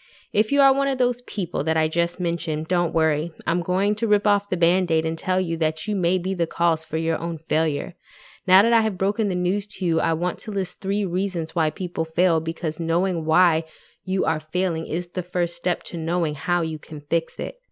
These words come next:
You can also check out my video down below on the ups and downs of my failures to my success, and don't forget to click the link down below to subscribe to my YouTube channel. So number one, you're lazy. This is the top reason why people fail and why people feel like a failure.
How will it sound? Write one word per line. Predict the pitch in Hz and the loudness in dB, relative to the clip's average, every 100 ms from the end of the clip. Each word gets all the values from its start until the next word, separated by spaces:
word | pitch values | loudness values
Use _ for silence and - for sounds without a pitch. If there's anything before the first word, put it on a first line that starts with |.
| _ _ _ | _ _ _
You | - 185 | -6 0
can | 202 | 2
also | 190 196 233 | 2 0 -2
check | 226 220 | 0 0
out | 220 | 0
my | 214 208 | 0 0
video | 190 196 190 175 | 2 2 4 2
down | 170 170 170 170 | 2 2 2 0
below | 165 165 156 | 0 2 2
on | - 170 165 | 0 -4 -6
the | - | -6
ups | 170 185 220 | -6 -6 -4
and | 202 | -4
downs | 180 180 175 | -2 -4 -4
of | 165 | -4
my | 170 165 180 | 0 0 -2
failures | - 156 151 151 156 - | -2 -2 -2 -4 -6 -6
to | 196 | -2
my | 185 185 | -2 -2
success, | - 185 - 151 147 - | -6 -12 -4 -4 -4 -8
and | 170 | -4
don't | 160 151 | -2 -2
forget | - 196 185 | -4 -6 -6
to | 202 | -8
click | - 190 | -8 -4
the | 180 | -2
link | 180 165 | -2 -4
down | - 160 156 | -2 -2 -2
below | 156 156 | 0 -2
to | 151 | -2
subscribe | - - - 160 151 147 | -14 -16 -8 -4 -4 -6
to | 170 | -8
my | 151 | -6
YouTube | 147 147 - 147 | -6 -8 -10 -10
channel. | - 143 143 - 175 _ _ - - _ | -8 -8 -8 -10 -12 _ _ -20 -20 _
So | - 214 | 0 2
number | 214 208 196 | 2 2 0
one, | 190 185 170 160 - - - | 2 2 2 0 -8 -18 -2
you're | 175 170 | 0 2
lazy. | 160 160 151 151 156 _ - - _ | 2 0 -4 -6 -8 _ -20 -20 _
This | 214 202 | -8 -2
is | |
the | 226 | -4
top | - 208 208 | 6 6 6
reason | 226 220 214 | 2 2 2
why | 180 180 | 2 0
people | - 190 190 185 | -2 -4 -4 -6
fail | - 165 160 | -2 0 0
and | - 165 | -2 0
why | 165 170 | 0 0
people | - 175 170 | -4 -4 -4
feel | - 175 | -2 -2
like | 160 151 160 | -2 -4 -6
a | |
failure. | 156 156 147 143 139 165 | -4 -2 0 -2 -4 -8